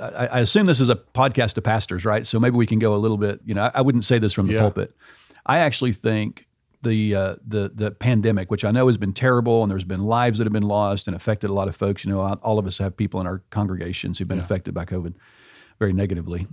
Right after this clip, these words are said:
Speaker 1: Um, but I believe we're gonna look back five years and say this is one of the best things that ever happened to the church.
Speaker 2: Mm, it's good.
Speaker 1: Because the church, certainly in America, has been struggling for the last couple of decades anyway.
Speaker 2: Yeah.
Speaker 1: I mean, you look at what every church is dealing with, you know, you and I have talked about this long before covid,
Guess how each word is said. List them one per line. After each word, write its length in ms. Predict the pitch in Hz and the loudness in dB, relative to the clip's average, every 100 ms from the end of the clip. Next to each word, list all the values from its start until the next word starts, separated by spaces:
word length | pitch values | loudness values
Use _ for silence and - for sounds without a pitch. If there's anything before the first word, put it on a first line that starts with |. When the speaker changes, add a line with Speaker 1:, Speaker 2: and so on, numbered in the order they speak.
| - | -4
Speaker 1:
Um, 340 | 127 110 98 98 _ _ | 0 2 2 -2 _ _
but 320 | 131 117 - _ _ - | 2 2 0 _ _ -2
I 100 | 156 | 0
believe 240 | 151 123 | 4 4
we're 60 | 120 | 2
gonna 120 | 117 | 2
look 120 | 110 104 | 0 0
back 180 | 104 | -4
five 240 | - 101 98 | -2 -2 -2
years 220 | 104 98 | -2 -4
and 100 | 98 | -4
say 100 | 104 | -4
this 140 | 101 104 | -4 -4
is 80 | |
one 120 | 95 98 | -4 -4
of 40 | |
the 60 | 87 | -4
best 240 | 95 - | -6 -4
things 140 | 98 92 | -4 -4
that 80 | 90 | -4
ever 120 | 85 | -6
happened 240 | 90 87 | -6 -8
to 60 | 76 | -10
the 60 | |
church. 260 | - - - | -10 -12 -8
Speaker 2:
Mm, 320 | 104 101 95 87 | -8 -8 -10 -12
it's 120 | - | -10
good. 100 | 107 | -2
Speaker 1:
Because 240 | 113 135 | 2 4
the 100 | 110 | 2
church, 640 | 117 - - 185 - - - _ - | 0 -2 -2 0 0 -6 -10 _ -8
certainly 280 | - 175 135 | -2 0 2
in 60 | |
America, 680 | 95 101 117 98 92 85 87 _ _ - - | 2 2 2 0 -2 -10 -10 _ _ -18 -2
has 180 | 123 110 | 0 2
been 140 | 107 | 0
struggling 800 | 101 - - 135 139 95 90 - - | -2 -4 -2 0 2 0 -4 -10 -4
for 120 | 113 | 0
the 120 | 104 | 2
last 460 | 104 113 120 107 - | 2 2 2 0 -2
couple 220 | 120 104 | -2 -2
of 100 | 90 | -2
decades 420 | 104 107 101 90 | -2 0 -2 0
anyway. 360 | 107 107 69 - _ - | 0 0 -4 -10 _ -10
Speaker 2:
Yeah. 160 | 95 | -2
Speaker 1:
I 60 | 98 | 4
mean, 160 | 120 131 | 6 6
you 100 | 175 | 4
look 140 | 151 | 4
at 80 | 127 | 2
what 140 | 117 | 2
every 180 | 117 135 | 2 2
church 240 | - 131 120 | 0 0 0
is 100 | 107 | 0
dealing 280 | 113 104 98 | 0 0 0
with, 320 | 95 95 - | -2 -4 -4
you 100 | 127 | -2
know, 60 | 104 | 2
you 80 | 131 | 2
and 80 | 117 | 2
I 20 | |
have 60 | 101 | 2
talked 220 | 107 - | -2 0
about 220 | 107 95 | -4 -2
this 180 | 110 107 | -2 0
long 200 | 113 117 | 0 0
before 240 | 98 107 95 | -2 -6 -4
covid, 380 | 113 110 90 | -2 -2 -6